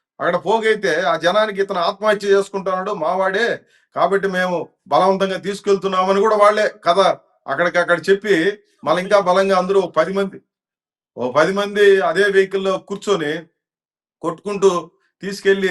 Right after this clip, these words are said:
నేరుగా, ఆ, నారావారిపల్లిలో ఉండే ఫామ్ హౌస్‌లో, మోహన్ బాబు ఫామ్ హౌస్‌లో కొట్టారు. ముఖ్యమంత్రి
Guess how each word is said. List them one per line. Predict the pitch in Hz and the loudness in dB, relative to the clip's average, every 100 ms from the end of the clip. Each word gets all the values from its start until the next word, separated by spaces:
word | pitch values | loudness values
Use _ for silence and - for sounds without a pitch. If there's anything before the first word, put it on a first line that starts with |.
| 165 | 0
నేరుగా, | 180 180 180 170 - _ _ - | 0 0 0 0 -2 _ _ -4
ఆ, | 139 143 139 135 135 139 | -2 0 2 2 2 0
నారావారిపల్లిలో | 165 175 170 165 160 160 160 156 | 2 4 4 2 0 -2 -2 -2
ఉండే | 151 151 135 - _ - | -2 -4 -4 -10 _ -2
ఫామ్ | 151 190 175 | -2 0 0
హౌస్‌లో, | 175 165 156 131 | 0 -2 -6 -2
మోహన్ | 165 165 160 | 0 -2 0
బాబు | 160 156 | -2 -2
ఫామ్ | 151 165 165 | -4 -2 -2
హౌస్‌లో | 165 185 165 | -2 -6 -8
కొట్టారు. | 135 123 107 131 | -6 -6 -6 -12
ముఖ్యమంత్రి | 139 196 196 190 196 | -6 -4 -4 -2 -2